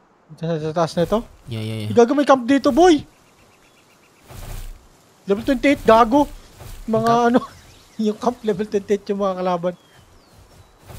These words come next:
Speaker 2: Oh shit, that's the Pitas camp, bro. Pita? Gago. Mau yung laman. Walang kwentang
Speaker 1: Bakit may
Speaker 2: pusa.
Speaker 1: Mau?
Speaker 2: Na, I hate that.
Speaker 1: Eh, wag niya mo na yan.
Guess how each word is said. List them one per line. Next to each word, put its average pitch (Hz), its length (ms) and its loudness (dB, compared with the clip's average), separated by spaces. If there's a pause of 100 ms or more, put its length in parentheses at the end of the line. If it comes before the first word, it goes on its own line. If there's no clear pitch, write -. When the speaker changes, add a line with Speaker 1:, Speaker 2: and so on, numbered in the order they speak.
(220)
Speaker 2:
Oh 127 100 -10
shit, 135 240 -12
that's - 240 -14
the 120 320 -10
Pitas - 720 -14
camp, 120 240 -10
bro. 113 160 -10 (1300)
Pita? 277 720 -8 (3750)
Gago. 175 400 -8 (760)
Mau 185 260 -6
yung 202 160 -8
laman. 202 400 -8 (640)
Walang 160 180 -8
kwentang 170 400 -8
Speaker 1:
Bakit 180 80 -6
may 180 80 -6
Speaker 2:
pusa. 147 220 -4
Speaker 1:
Mau? 180 100 -6 (140)
Speaker 2:
Na, 156 320 -8
I 123 80 -8
hate 147 160 -10
that. 135 80 -8
Speaker 1:
Eh, 156 80 -10
wag 180 160 -12
niya 202 160 -6
mo 180 100 -6
na 165 140 -6
yan. 160 120 -6